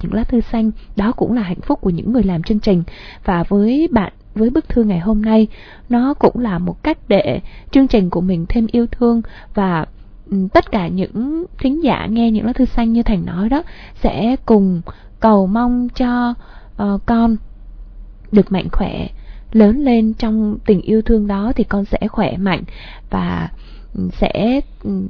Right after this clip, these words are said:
trở thành một người tốt, một người tử tế. Ừm, đối với ba mẹ thì đó đã là hạnh phúc rồi. Tất cả mọi người sẽ cầu mong cho con, mong là bạn mạnh mẽ ha. Cả hai vợ chồng cùng mạnh mẽ, ờ, nhìn nụ cười của con,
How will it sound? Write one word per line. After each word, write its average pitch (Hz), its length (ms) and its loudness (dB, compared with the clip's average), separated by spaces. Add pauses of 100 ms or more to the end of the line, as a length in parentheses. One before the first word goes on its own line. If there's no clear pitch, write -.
(140)
trở - 220 2
thành 170 260 -2
một 156 260 -2
người 180 220 4
tốt, 285 380 2
một 196 120 0
người 175 160 2
tử - 280 -2
tế. 208 340 2 (480)
Ừm, 190 400 -2
đối 220 220 6
với 269 160 2
ba 240 240 -2
mẹ 185 280 -4
thì 170 140 -4
đó 175 240 -2
đã - 100 -2
là 214 120 -2
hạnh 180 260 -4
phúc - 220 -2
rồi. 180 240 2 (400)
Tất - 140 0
cả 208 100 0
mọi 175 180 -4
người 175 180 0
sẽ - 140 -2
cầu 175 220 0
mong 196 240 0
cho 208 120 2
con, 202 300 0 (320)
mong 208 220 4
là 190 140 0
bạn - 180 -4
mạnh 190 180 0
mẽ 180 260 0
ha. 269 220 6 (420)
Cả 202 100 -2
hai 202 200 0
vợ 196 120 0
chồng 175 280 0
cùng 185 140 -2 (100)
mạnh 180 140 -6
mẽ, 180 380 0 (420)
ờ, 170 320 -2 (280)
nhìn 180 300 4
nụ 175 120 2
cười 190 280 6
của 165 180 0
con, 202 400 2